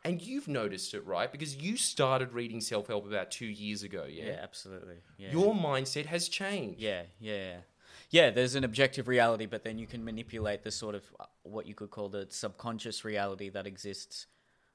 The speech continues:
Speaker 2: um, within you personally.
Speaker 1: Yeah.
Speaker 2: That can then feed into the outward reality of you as a person and
Speaker 1: Yeah.
Speaker 2: then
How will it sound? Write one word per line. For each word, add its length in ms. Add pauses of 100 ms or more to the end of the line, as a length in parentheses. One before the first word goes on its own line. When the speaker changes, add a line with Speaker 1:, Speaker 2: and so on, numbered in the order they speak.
(120)
Speaker 2:
um, 520 (340)
within 380
you 360 (140)
personally. 640 (200)
Speaker 1:
Yeah. 180
Speaker 2:
That 220
can 200
then 180
feed 260
into 320
the 400 (380)
outward 340
reality 480
of 140
you 160
as 100
a 20
person 540 (500)
and 140
Speaker 1:
Yeah. 80
Speaker 2:
then 200